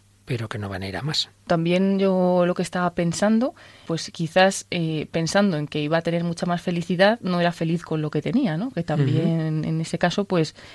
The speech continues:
Speaker 2: muchas veces sí que podemos, eh, ser felices, eh,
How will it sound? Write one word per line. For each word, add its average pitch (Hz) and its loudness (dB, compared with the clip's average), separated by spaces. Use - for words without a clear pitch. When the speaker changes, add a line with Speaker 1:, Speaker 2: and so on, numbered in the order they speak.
Speaker 2:
muchas 170 0
veces 165 0
sí - -8
que - -6
podemos, 160 0
eh, 165 0
ser 175 0
felices, 185 0
eh, 175 -4